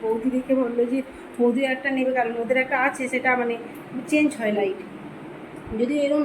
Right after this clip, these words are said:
না, অন্যরকম। তো যাকে যে হিসাবেও আজকে বোধহয় নেবে। আর এটা জ্বালিয়ে এখন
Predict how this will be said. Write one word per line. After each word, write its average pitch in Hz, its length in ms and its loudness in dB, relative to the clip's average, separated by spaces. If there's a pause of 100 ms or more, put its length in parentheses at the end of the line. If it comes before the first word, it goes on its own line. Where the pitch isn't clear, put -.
না, 254 40 2
অন্যরকম। 247 560 2 (440)
তো 240 100 2
যাকে 262 280 4
যে 277 100 -4
হিসাবেও 254 440 0
আজকে 262 300 0
বোধহয় 269 300 4
নেবে। 240 240 0 (460)
আর 214 280 -6 (600)
এটা 240 160 0
জ্বালিয়ে 233 420 -4 (120)
এখন 226 140 -8